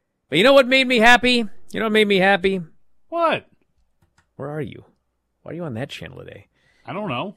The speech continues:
Speaker 1: You know what made me happy is I
Speaker 2: What's that?
Speaker 1: looked at the, uh, chat here, and I've s-, I've seen that people are starting to turn on Oreo. They're
Speaker 2: Wait a
Speaker 1: starting,
Speaker 2: second.
Speaker 1: they're
Speaker 2: Wait.
Speaker 1: starting to see him for what he is,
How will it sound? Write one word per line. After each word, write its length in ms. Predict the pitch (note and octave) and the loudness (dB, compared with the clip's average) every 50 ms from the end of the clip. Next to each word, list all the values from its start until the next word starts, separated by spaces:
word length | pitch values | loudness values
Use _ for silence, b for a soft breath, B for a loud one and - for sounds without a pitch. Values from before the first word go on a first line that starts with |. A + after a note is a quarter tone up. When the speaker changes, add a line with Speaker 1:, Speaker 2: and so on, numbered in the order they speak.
| _ _ - | _ _ -8
Speaker 1:
You 120 | - E3 | -4 -4
know 80 | A3 A#3+ | -4 -4
what 80 | A#3 | -2
made 140 | B3 G#3+ G3+ | -2 -2 0
me 120 | E3+ C#3+ | 0 0
happy 480 | B2+ C#3 D3+ C#3+ - - C#3+ D3+ D3+ D3 _ _ _ _ _ _ _ - | 0 2 2 2 0 -2 -8 -10 -10 -12 _ _ _ _ _ _ _ -12
is 140 | - G#2+ B2+ | -8 -4 -2
I 60 | B2 | 0
Speaker 2:
What's 80 | B2 B2+ | 0 0
that? 40 | |
Speaker 1:
looked 240 | D3 E3 D#3+ - - | 0 -2 -2 -2 -4
at 140 | D#3+ C#3 B2 | -8 -8 -6
the, 240 | B2+ B2+ B2 A#2+ A2+ | -6 -4 -2 -2 -2
uh, 140 | G#2+ G#2 F#2+ | -2 -2 -4
chat 320 | - - - C#3+ C3+ B2 | -4 -4 -2 0 0 0
here, 260 | G#2 G#2 F#2+ F#2 F2+ E2+ | -2 -6 -10 -8 -8 -8
and 160 | - G2+ A2 | -8 -8 -6
I've 160 | A#2 A#2 A2 | -6 -6 -6
s-, 220 | G2+ - - - - - | -6 -8 -10 -12 -10 -8
I've 220 | B2 B2+ B2 A2 - | -6 -6 -6 -6 -8
seen 580 | - - - F3+ E3 B2+ G2+ F2 E2 E2+ F2 - _ _ _ _ _ _ _ _ _ | -10 -8 -6 -4 -4 -4 -6 -8 -10 -14 -18 -20 _ _ _ _ _ _ _ _ _
that 200 | - F#2+ F#2 - | -14 -14 -12 -12
people 440 | - - E3+ D#3+ C#3+ - E3+ E3+ D#3 | -10 -8 -6 -6 -4 -2 0 2 4
are 100 | C#3 A#2+ | 4 2
starting 440 | - - - D3 C3+ C3+ C#3 C#3 C3 | 0 -2 0 2 2 2 2 0 -4
to 60 | A#2+ | -4
turn 580 | A2 - - B2 B2+ B2+ A#2+ A2 G2 F2 E2+ F2+ - _ _ _ _ _ _ _ _ | -6 -8 -8 -6 -4 -4 -4 -4 -6 -8 -12 -16 -18 _ _ _ _ _ _ _ _
on 140 | - A2 A2 | -8 -6 -6
Oreo. 540 | G#2+ G#2 G#2 G2+ F#2 E2+ D#2 D2+ - E2 - _ _ _ _ _ _ _ _ | -4 -4 -4 -4 -6 -8 -10 -12 -16 -20 -20 _ _ _ _ _ _ _ _
They're 100 | - - | -6 -4
Speaker 2:
Wait 80 | A#3 F#3 | -2 0
a 40 | D#3+ | 4
Speaker 1:
starting, 220 | F3+ F#3 G3 F3 | 4 4 4 4
Speaker 2:
second. 280 | C#3+ E3+ G3+ F3+ F3 F3 _ - | 2 0 -4 -4 -6 -10 _ 0
Speaker 1:
they're 140 | D3+ D#3 E3 | 4 4 4
Speaker 2:
Wait. 60 | D#3+ | 4
Speaker 1:
starting 320 | - A#3 G#3 G#3 G#3 G3+ F#3 | 4 4 4 4 4 2 0
to 80 | E3+ | 0
see 300 | D#3+ - - G3+ G3+ F3+ | -2 -2 -2 -2 0 0
him 160 | E3+ F3 D3+ | 0 0 -2
for 160 | - D#3+ D#3 D#3 | -2 0 0 0
what 200 | D3 D3+ D3+ C#3 | 2 0 0 0
he 200 | C3+ C3 C#3+ D#3 | 0 2 2 2
is, 340 | B2 F2 - - - - | 0 0 -4 -10 -20 -20